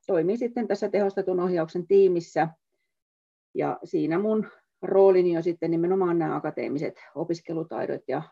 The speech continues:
niiden ohjaus sitten silloin, kun niihin ohjausta tarvitaan. Eli tässä oli mun roolini.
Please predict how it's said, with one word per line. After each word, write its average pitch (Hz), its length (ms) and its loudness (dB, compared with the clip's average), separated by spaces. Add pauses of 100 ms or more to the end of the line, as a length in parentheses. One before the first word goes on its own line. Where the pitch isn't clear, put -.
(100)
niiden 139 500 -8 (280)
ohjaus 160 460 -6
sitten 139 420 -8
silloin, 156 360 -6
kun - 220 -12
niihin 175 260 -4
ohjausta 175 560 -6 (600)
tarvitaan. 147 760 -6 (960)
Eli 160 300 -6
tässä 175 300 -6
oli 151 240 -4
mun 175 220 0
roolini. - 440 -8